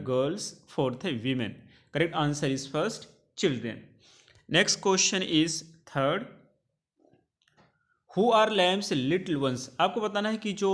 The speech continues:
चार्ल्स लैम होते हैं उनके बच्चे कौन होते हैं? फर्स्ट है जॉन and एलिस, सेकंड है जॉन and इलिया, थर्ड है जॉन and एना,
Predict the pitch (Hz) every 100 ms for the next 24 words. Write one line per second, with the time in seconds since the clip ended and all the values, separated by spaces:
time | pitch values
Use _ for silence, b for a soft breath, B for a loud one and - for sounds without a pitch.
0 | 190 - 170 151 160 170 147 156 156 139
1 | 151 147 135 123 120 117 156 147 143 143
2 | 139 147 147 226 - B B B B 190
3 | 190 - 208 185 190 139 - 160 165 165
4 | 151 135 139 123 131 226 - - - 151
5 | 131 131 131 127 - 123 135 135 120 117
6 | 113 120 160 233 - - 131 120 117 117
7 | 123 123 - 123 113 113 113 127